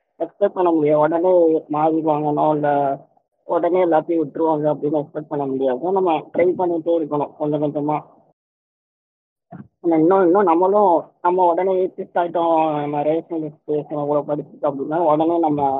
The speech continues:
ஒரு சுப்பீரியர் கா-, காம்ப்ளெக்ஸ் அதுக்குள்ள போயிடக்கூடாது. அதுதான் ரொம்ப முக்கியம். நம்ம பேசுறப்பயே ஒருத்தரை கால் அவுட் பண்றோம் அப்படின்னாலுமே நம்ம எ-, எனக்கு தெரியாது, என் சொல்லி புரியலன்னா கொஸ்டின் கேட்கிற மாதிரியோ இல்ல ஏதோ ஒரு மாதிரி நம்ம,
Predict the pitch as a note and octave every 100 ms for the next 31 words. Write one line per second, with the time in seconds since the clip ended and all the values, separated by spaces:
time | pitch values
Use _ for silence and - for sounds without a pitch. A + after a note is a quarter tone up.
0 | C3+ _ _ _ _ _ D3 C#3+ C#3 C#3+
1 | C3+ D3+ E3 G3 F#3+ F3 D3+ - D3 C#3
2 | A#2+ - - D#3 D#3 D3+ C#3+ D3 C#3+ C3+
3 | D3 - C#3 C3+ C3+ C3 C3 C3 - _
4 | D#3 C#3+ E3 E3 C#3 C#3+ C#3 C#3 C3+ C3+
5 | E3 F3+ F#3 E3+ F#3+ F3 E3 D#3 D3+ E3
6 | E3+ E3 D#3 C#3 D3+ D3 C#3+ D3+ D3+ D3+
7 | D3+ F3 F3+ D#3+ D3 C#3+ C#3 - _ _
8 | _ _ _ - F3 E3 F#3+ F#3 F3+ F3
9 | F3 F#3 E3 D#3 D#3 D#3+ E3 F3 E3 D#3
10 | D#3+ F3 D#3 D#3 F#3 F3 - D#3 D3+ D3
11 | C#3+ D3 D3+ D3+ - D3+ D3 D#3+ F3 F#3+
12 | F3 E3 D#3+ F#3 E3+ D#3